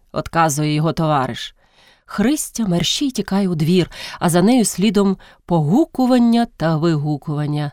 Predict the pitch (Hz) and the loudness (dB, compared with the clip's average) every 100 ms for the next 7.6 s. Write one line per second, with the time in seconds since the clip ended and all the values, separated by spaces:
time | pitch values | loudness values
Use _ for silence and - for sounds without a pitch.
0 | - 175 247 269 - 277 277 269 233 285 | -4 2 4 4 0 2 4 4 2 -2
1 | 247 - - 165 165 165 - 135 131 - | -2 -6 -6 -2 0 -2 -2 -4 -4 -12
2 | - _ - - 285 220 285 330 - - | -20 _ -6 0 4 6 6 4 -6 -14
3 | _ - 277 285 - 160 254 254 247 220 | _ -2 2 2 2 2 4 6 4 2
4 | - 233 214 214 - _ _ 269 220 185 | 0 0 0 -2 -8 _ _ 0 2 2
5 | 170 - 156 151 170 160 147 147 196 269 | 0 -2 -2 0 0 0 -2 0 2 4
6 | 254 240 - 123 120 - 165 - - 135 | 4 0 -2 -4 -4 -4 -4 -4 -6 -4
7 | 147 143 135 - 113 156 | -2 -4 -4 -8 -8 -10